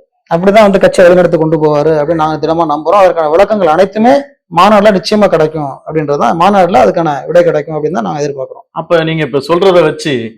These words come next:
Speaker 2: நிறைய மாற்று கட்சியில இருந்து பல முக்கிய புள்ளிகள்லாம் இதுல இணைஞ்சிருக்காங்க. பல எம் எல் ஏக்கள், முன்னாள் எம் எல் ஏக்கள், முன்னாள் எம் பிக்கள்லாம் இணைஞ்சிருக்காங்கன்னு செய்திகள் வந்துகிட்டு இருக்குது. அதெல்லாம் உண்மைதானா?
Speaker 1: இல்ல, அது வந்து வரவேற்கத்தக்கது தானே.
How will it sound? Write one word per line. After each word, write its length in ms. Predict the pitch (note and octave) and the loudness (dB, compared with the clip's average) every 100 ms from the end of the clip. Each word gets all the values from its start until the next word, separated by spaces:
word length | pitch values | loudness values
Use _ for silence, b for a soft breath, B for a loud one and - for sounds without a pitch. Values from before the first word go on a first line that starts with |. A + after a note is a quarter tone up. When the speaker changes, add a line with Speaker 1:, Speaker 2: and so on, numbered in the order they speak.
| b b - | b b -4
Speaker 2:
நிறைய 320 | D#3 F#3+ F3 | 2 4 4
மாற்று 400 | D#3 G#3+ A#3 A#3 | 4 2 2 0
கட்சியில 360 | G3 - F#3 | 0 0 0
இருந்து 220 | E3+ F3 F#3 E3+ C3+ A#2+ - | 0 2 2 4 0 -2 -2
பல 240 | C#3 D#3 D3 - | 0 0 -4 -10
முக்கிய 380 | F3 - A#3+ A#3 | -8 -6 -2 -4
புள்ளிகள்லாம் 600 | F3 D#3+ C#3 C3 C#3+ C#3+ | -4 -6 -4 -2 -2 -2
இதுல 180 | B2+ A#2+ A2+ | -2 -2 -4
இணைஞ்சிருக்காங்க. 680 | C3 D#3+ D3 B2 A#2 A#2 - | -6 -6 -6 -8 -6 -8 -4
பல 160 | B2+ | -2
எம் 180 | B2+ C3+ | -2 -6
எல் 240 | C#3 C3 B2 | -8 -8 -10
ஏக்கள், 540 | B2 B2 _ B2+ B2 | -14 -16 _ -12 -10
முன்னாள் 260 | C3+ C#3+ C3+ | -6 -2 -2
எம் 160 | C3 | -4
எல் 120 | C3 | -8
ஏக்கள், 240 | B2+ C3 B2+ | -8 -10 -12
முன்னாள் 280 | C3 C3 B2+ | -10 -8 -8
எம் 180 | B2+ B2+ | -10 -16
பிக்கள்லாம் 400 | - A#2+ C3 C3 B B B C3+ | -14 -10 -8 -10 B B B -2
இணைஞ்சிருக்காங்கன்னு 840 | F3+ F#3+ F#3 E3+ D3 C#3+ E3 D#3+ | 0 2 2 2 0 -2 -2 -6
செய்திகள் 480 | B2+ E3 F3 D#3+ C3+ | -6 -4 -2 -2 -4
வந்துகிட்டு 300 | A#2+ A#2+ G#2 | -4 -10 -10
இருக்குது. 340 | G2+ G2 B2 | -16 -6 -6
அதெல்லாம் 360 | - B2 C#3 C3+ | -2 -2 0 -2
உண்மைதானா? 540 | C#3 C3+ A2 F#2 - _ _ _ _ _ _ _ _ _ _ _ _ | -4 -6 -6 -12 -20 _ _ _ _ _ _ _ _ _ _ _ _
Speaker 1:
இல்ல, 160 | C#4 C#4+ | 0 4
அது 140 | A#3 | 4
வந்து 380 | B3 B3 B3+ A#3 | 4 4 6 6
வரவேற்கத்தக்கது 640 | G#3 A3+ A3+ F3+ F3+ F3 | 6 6 4 2 4 4
தானே. 160 | E3 | 4